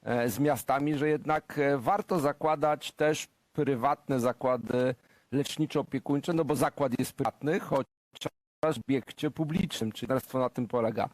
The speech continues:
E, jednym słowem, wasz przykład pewnie, i to chciałbym usłyszeć od pana, mówi, że,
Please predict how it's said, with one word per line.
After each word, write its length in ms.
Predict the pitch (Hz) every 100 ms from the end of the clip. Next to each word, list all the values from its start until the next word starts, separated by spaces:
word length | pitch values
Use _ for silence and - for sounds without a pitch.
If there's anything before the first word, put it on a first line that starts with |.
| - - - _ _
E, 280 | - 127 127
jednym 260 | - 165 170
słowem, 480 | 175 170 165 165
wasz 220 | 143 170 -
przykład 520 | - 170 - 165 151
pewnie, 460 | 165 147 156 165
i 140 | 160 -
to 200 | - 160
chciałbym 480 | - 170 160 156 156
usłyszeć 580 | - - 185 160 113 107
od 120 | 107
pana, 320 | - 110 101 113
mówi, 320 | 156 147 151
że, 280 | 139 151